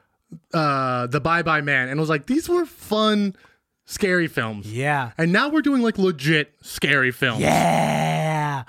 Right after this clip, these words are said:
Speaker 2: We're gonna do Sinister.
Speaker 1: Ugh.
Speaker 2: We're gonna do Blair Witch Project.
Speaker 1: Ugh.
Speaker 2: That
Speaker 1: Actually, Blair Witch I could probably do.
Speaker 2: You can?
Speaker 1: Yeah, 'cause now it's, like, old and hack and I know how they did it. And it's like, again, a tentpole in cinema.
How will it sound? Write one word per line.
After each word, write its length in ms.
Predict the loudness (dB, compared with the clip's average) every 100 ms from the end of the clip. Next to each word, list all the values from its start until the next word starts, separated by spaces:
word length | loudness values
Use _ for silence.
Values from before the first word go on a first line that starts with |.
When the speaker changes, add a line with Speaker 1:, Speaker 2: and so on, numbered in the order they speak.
| -12 -4
Speaker 2:
We're 80 |
gonna 160 | 0 2
do 140 | 0
Sinister. 800 | -2 0 2 2 2 2 2 2 -2 -2
Speaker 1:
Ugh. 200 | 0 2
Speaker 2:
We're 140 | 2
gonna 200 | 2 -2
do 260 | 0 0 -2
Blair 340 | -2 0 2
Witch 260 | 2 2 0
Project. 680 | 2 2 2 2 0 -2 -2
Speaker 1:
Ugh. 260 | 0 0 -4 -14 -20 _ -20 -6
Speaker 2:
That 100 | 2
Speaker 1:
Actually, 240 | 4 4 4
Blair 180 | 2 0
Witch 160 | 0
I 80 | -2
could 120 | -2
probably 300 | -4 -4 -6
do. 160 | -8 -8
Speaker 2:
You 260 | -2 0 2
can? 300 | 2 2 2
Speaker 1:
Yeah, 180 | 2 0
'cause 320 | 2 -2 -2 0
now 240 | 0 2
it's, 140 | 0
like, 140 | 0 0
old 180 | 0 2
and 100 | 2
hack 240 | 2 2
and 80 | 0
I 40 |
know 140 | 2 2
how 120 | 0
they 120 | -2
did 200 | -2 0
it. 120 | 0
And 80 | -2
it's 140 | -4 -4
like, 160 | -6
again, 300 | -2 -2 -2
a 100 | -4
tentpole 380 | -4 -4 -2 -4
in 80 | -2
cinema. 380 | -2 -2 -4